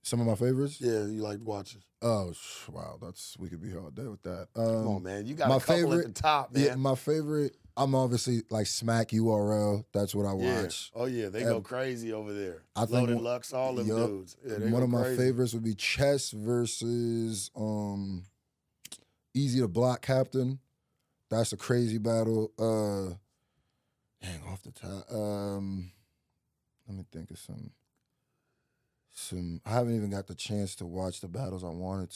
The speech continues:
Speaker 1: to, like, as much as I wanted to. I'm cool with the battle rapper Nun Nun. He's, like, he's white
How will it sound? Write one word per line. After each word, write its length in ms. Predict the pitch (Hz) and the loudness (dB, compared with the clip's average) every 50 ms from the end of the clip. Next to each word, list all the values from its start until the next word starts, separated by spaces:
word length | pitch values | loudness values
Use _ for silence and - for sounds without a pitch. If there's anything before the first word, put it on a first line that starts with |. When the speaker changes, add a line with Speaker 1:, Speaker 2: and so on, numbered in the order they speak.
| - | -14
Speaker 1:
to, 260 | - - 76 - - - _ _ _ _ - | -14 -12 -12 -12 -14 -16 _ _ _ _ -10
like, 140 | 101 87 92 | -10 -8 -8
as 120 | 101 90 | -8 -6
much 180 | 95 95 92 90 | -6 -6 -6 -6
as 80 | 95 | -6
I 40 | 90 | -8
wanted 340 | 85 85 90 92 92 90 82 - | -8 -6 -6 -6 -6 -8 -10 -12
to. 120 | - - - - - - - | -14 -16 -16 -18 -20 -10 -4
I'm 140 | - 120 123 | -2 -2 -2
cool 220 | - - 139 135 | 0 0 2 2
with 140 | 131 127 - | 2 2 2
the 60 | - | 0
battle 280 | 104 101 113 113 110 110 | 2 4 4 4 4 4
rapper 260 | 110 107 - - 98 | 2 0 0 -2 -2
Nun 280 | 95 95 104 110 113 120 | 0 2 2 2 2 2
Nun. 300 | 123 123 123 123 131 135 - _ _ _ _ _ _ _ _ _ _ _ _ _ _ _ - | 2 2 2 0 -2 -4 -8 _ _ _ _ _ _ _ _ _ _ _ _ _ _ _ 0
He's, 180 | 113 110 101 | 0 2 2
like, 180 | 101 95 92 - - | 0 -2 -2 -2 0
he's 180 | 110 110 92 | 0 0 0
white 360 | 90 95 104 110 120 123 113 | 0 0 2 2 2 0 -2